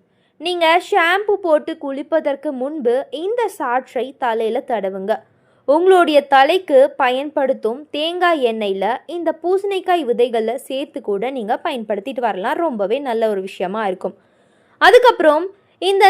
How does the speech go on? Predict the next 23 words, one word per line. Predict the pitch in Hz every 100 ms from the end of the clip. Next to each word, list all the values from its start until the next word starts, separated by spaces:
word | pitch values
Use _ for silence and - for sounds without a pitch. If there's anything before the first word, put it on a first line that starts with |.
| 349
நன்மைகளுடன் | 330 403 554 466 370 302 285 349 277 -
சாம்பார் | 277 311 392 403 392 381
பூசணிக்காயை | 302 302 311 294 247 220 208 262 277
சமையல | 330 320 403 427 320 262 254
மற்றும் | 226 226 247 254 294 262
பல | 262 269 254
இனிப்பு | 311 392 381
வகைகளிலும் | 277 247 247 233 202 269 311
பயன்படுத்தலாம். | 247 226 214 202 208 208 190 _ _ _ _ _ 269
So | 277
சாம்பார் | 320 311 349 381 381 311
பூசணிக்காயை | 320 339 311 - 262 254 254 262
கொண்டு | 226 220 226 220
மிட்டாய் | 220 220 240 233 233
தயாரித்தல், | 202 202 190 196 196 190 202 - _ _ _ -
so | 294 302
சாம்பார் | 320 349 370 381 381 277
பூசணிக்காய் | 277 294 269 247 254 247 196 240
ஜாம், | 226 220 220 - _
கெச்சப், | 294 285 - 285 269 262 - _ _ _ _ _
அது | - 285 285
மாதிரி | 294 302 330 339 247
ஐஸ்கிரீம், | 311 392 - 349 294 285